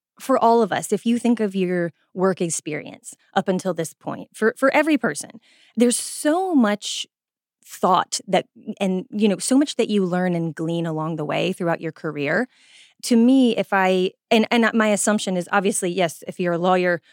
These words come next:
great, wonderful, you have, um, that wonderful experience to contribute. But there's so many different industries in North Carolina, and there's so many different avenues to,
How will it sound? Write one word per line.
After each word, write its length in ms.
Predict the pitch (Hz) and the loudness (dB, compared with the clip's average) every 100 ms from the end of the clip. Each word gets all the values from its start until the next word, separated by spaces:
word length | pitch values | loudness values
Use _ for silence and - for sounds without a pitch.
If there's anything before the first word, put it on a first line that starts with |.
| - | -18
great, 320 | 202 190 190 190 | -6 2 2 2
wonderful, 460 | 190 180 - 170 | 0 0 0 0
you 140 | 180 185 | 2 2
have, 360 | 180 170 185 _ - | 0 -2 -8 _ -4
um, 260 | 196 180 - | 0 0 -2
that 280 | 202 170 175 | 0 0 0
wonderful 340 | 170 170 165 | -4 -4 -2
experience 460 | 170 - 170 165 - | -2 -2 -6 -6 -6
to 80 | - | -12
contribute. 640 | - 160 - - 202 247 _ _ _ _ - | -10 -10 -8 -4 0 0 _ _ _ _ 0
But 240 | 208 - | 0 0
there's 240 | 202 208 202 | 0 0 0
so 400 | - - 247 254 | -4 -2 2 4
many 200 | 254 240 | 4 2
different 680 | 196 190 196 175 160 - - - | 0 -4 -6 -6 -6 -8 -10 -2
industries 640 | 196 175 156 - 156 156 | -2 -2 -6 -8 -8 -8
in 100 | 156 | -8
North 200 | 151 151 | -8 -10
Carolina, 680 | - 156 147 147 147 - 208 - - - - | -12 -10 -8 -8 -8 -8 -12 -16 -20 -20 -4
and 440 | 208 196 185 180 202 - | 0 0 0 -4 -8 -6
there's 200 | 208 208 | -4 -2
so 280 | - - 233 | -2 0 2
many 180 | 247 220 | 2 2
different 420 | 202 - 175 - - | -2 -2 -6 -6 -4
avenues 580 | 175 196 180 160 156 - | 0 0 0 -2 -6 -6
to, 520 | 180 165 165 160 | -4 -2 -2 -2